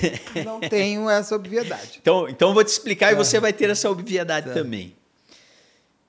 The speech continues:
Speaker 2: O nosso código diz assim: que as partes, acusação e defesa, não podem fazer menção ao silêncio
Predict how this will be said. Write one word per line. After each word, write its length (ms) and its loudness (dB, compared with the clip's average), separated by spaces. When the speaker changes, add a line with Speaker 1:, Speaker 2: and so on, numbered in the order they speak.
Speaker 2:
O 80 -2
nosso 420 -2
código 500 -2
diz 240 -6
assim: 340 -8
que 120 -8
as 180 -4
partes, 600 -8
acusação 580 -12
e 60 -12
defesa, 600 -10
não 520 -2
podem 640 -8
fazer 540 -8
menção 680 -8
ao 140 -8
silêncio 840 -6